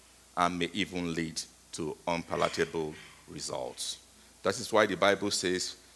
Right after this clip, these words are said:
in Colossians, "Fathers, provoke not your children to anger, otherwise they become discouraged." Now, we are in the modern age. In the age where we are, you don't just tell anybody to do anything without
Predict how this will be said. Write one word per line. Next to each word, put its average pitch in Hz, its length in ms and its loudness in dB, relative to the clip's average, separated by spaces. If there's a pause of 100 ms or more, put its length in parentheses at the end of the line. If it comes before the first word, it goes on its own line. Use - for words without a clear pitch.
(280)
in 92 180 -2
Colossians, 90 680 -2 (160)
"Fathers, 104 400 6
provoke 98 480 -2
not 101 220 -2
your 87 100 -2
children 92 440 -2
to - 200 -12
anger, 82 420 -2 (680)
otherwise 80 560 2
they 78 120 -6
become 76 460 -4 (280)
discouraged." 71 640 -8 (1000)
Now, 117 300 8 (440)
we 110 160 6
are 104 80 8
in 104 120 6
the 101 80 2
modern 110 420 4
age. - 380 0 (720)
In 92 100 -4
the 95 180 0
age 120 160 6
where 117 140 6
we 104 200 2
are, 101 120 8
you 98 140 0
don't 110 220 2
just 107 240 0
tell 107 180 6
anybody 104 320 0
to - 140 -8
do 98 200 0
anything 107 500 2
without 101 720 2